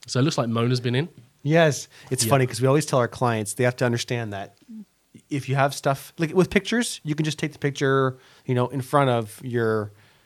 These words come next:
Speaker 2: your counter, your
Speaker 1: Yeah.
Speaker 2: cupboards. You don't have to see all the, all the, all the stuff on it. But with Matterport, you literally, the camera,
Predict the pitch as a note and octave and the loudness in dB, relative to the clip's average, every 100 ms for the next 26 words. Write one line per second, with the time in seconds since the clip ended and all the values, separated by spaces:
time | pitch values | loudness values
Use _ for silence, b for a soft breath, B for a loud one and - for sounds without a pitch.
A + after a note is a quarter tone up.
0 | b _ C3 A#2 G#2+ D3 C3 A#2 G#2 G#2 | b _ -6 -6 -2 2 2 0 -2 -2
1 | B2 B2 G#2 - B2 - - B2+ A2+ A2+ | 0 0 0 -2 -4 -2 -2 -2 -2 -4
2 | A2 G#2 F#2+ A2 G#2 B2+ A#2 G#2 F#2 - | -4 -4 -6 -8 -8 -6 -6 -6 -10 -12
3 | A2+ A2 A#2+ B2+ C#3+ B2+ A#2 G#2+ - B | -10 -8 -2 2 2 2 -2 -4 -8 B
4 | B B B - B2+ B2+ C3 D3 C3 A#2 | B B B -8 -2 0 2 4 2 2
5 | A2+ B2 B2 B2 - D#3 D#3+ F3+ A3 | -2 -4 -4 -4 0 2 4 2 0